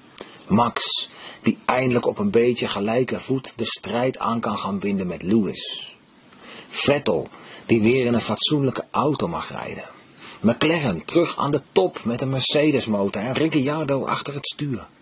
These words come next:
Een spetterend rijdersduo bij het herrijzende Ferrari.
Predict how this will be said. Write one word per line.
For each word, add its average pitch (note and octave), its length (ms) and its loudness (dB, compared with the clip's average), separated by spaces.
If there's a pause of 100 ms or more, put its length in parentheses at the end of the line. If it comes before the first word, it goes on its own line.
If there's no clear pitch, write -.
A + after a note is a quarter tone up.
(1300)
Een C3+ 120 0
spetterend D#3+ 600 2
rijdersduo A2+ 880 2 (340)
bij B2+ 140 4
het C3 100 0
herrijzende B2+ 640 0
Ferrari. A2 640 -6